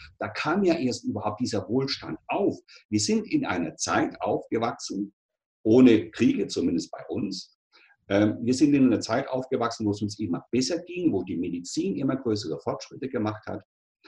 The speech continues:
Das heißt, es ist eine Zeit, die gab es früher gar nicht. Und so ist es auch so, dass es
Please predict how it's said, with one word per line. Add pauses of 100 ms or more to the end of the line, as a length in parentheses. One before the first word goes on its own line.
Das
heißt,
es
ist
eine
Zeit, (340)
die
gab
es
früher
gar
nicht. (720)
Und
so
ist
es
auch
so,
dass
es